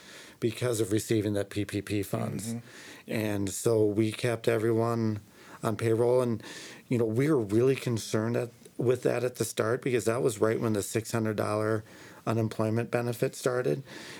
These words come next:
Speaker 1: And we were thinking, "Oh my gosh, our drivers are gonna, they're gonna make less than they would on unemployment." And they did make less than they would have on unemployment. But we only had a couple questions about it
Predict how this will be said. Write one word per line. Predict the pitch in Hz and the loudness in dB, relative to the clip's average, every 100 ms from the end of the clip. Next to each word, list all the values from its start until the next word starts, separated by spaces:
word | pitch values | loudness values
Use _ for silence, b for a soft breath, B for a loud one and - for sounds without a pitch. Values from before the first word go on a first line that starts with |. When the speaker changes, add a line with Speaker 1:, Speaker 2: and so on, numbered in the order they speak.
| B | B
Speaker 1:
And | - 113 110 107 | -4 -2 0 2
we | 107 127 | 2 2
were | 135 | 2
thinking, | 117 127 135 110 107 | 2 0 0 0 0
"Oh | 117 | 0
my | 117 | 0
gosh, | 104 120 135 113 | 0 0 -2 0
our | 120 120 | 0 2
drivers | 110 120 127 113 | 2 4 2 2
are | 107 | 2
gonna, | 110 101 104 B B B B B - - - - | 2 0 -4 B B B B B -20 -20 -20 2
they're | 143 139 | 4 6
gonna | 143 | 4
make | 135 131 - | 2 0 2
less | 123 147 147 | 2 2 0
than | 120 | 2
they | 113 | 4
would | 107 120 | 4 4
on | 117 110 | 2 2
unemployment." | 113 113 104 120 135 123 - - B B B B B - | 2 0 0 0 0 -2 -6 -10 B B B B B -2
And | 127 123 | 0 4
they | 131 | 2
did | 113 139 160 | 4 4 4
make | 127 - | 0 2
less | 107 101 - | 2 2 0
than | 104 | 2
they | 104 | 4
would | 101 | 4
have | 104 98 | 2 2
on | 101 | 0
unemployment. | 98 95 - 107 98 104 B B B B - | 0 0 0 0 0 -2 B B B B 0
But | 120 | 2
we | 127 156 | 2 2
only | 165 151 | 2 2
had | 139 139 | 0 0
a | |
couple | 120 139 139 139 | 0 -2 0 -2
questions | - 131 135 160 131 | 0 0 0 0 0
about | 110 101 98 | 0 0 0
it | 101 107 | -2 -4